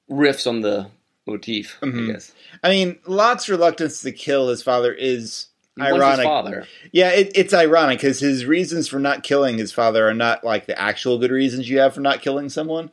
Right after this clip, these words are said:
Speaker 1: Yes.
Speaker 2: Like, it's wrong to kill someone. For Locke, it's more of, like, mm, can't giving up. And, I mean, in some ways,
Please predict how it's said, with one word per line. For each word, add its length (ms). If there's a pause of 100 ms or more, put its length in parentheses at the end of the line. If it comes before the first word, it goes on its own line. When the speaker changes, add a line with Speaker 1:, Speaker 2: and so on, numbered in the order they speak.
Speaker 1:
Yes. 400
Speaker 2:
Like, 280
it's 160
wrong 280
to 180
kill 200
someone. 420
For 240
Locke, 260
it's 240
more 260
of, 100
like, 360 (300)
mm, 1080 (180)
can't 260
giving 300
up. 260 (500)
And, 280
I 40
mean, 160
in 140
some 220
ways, 500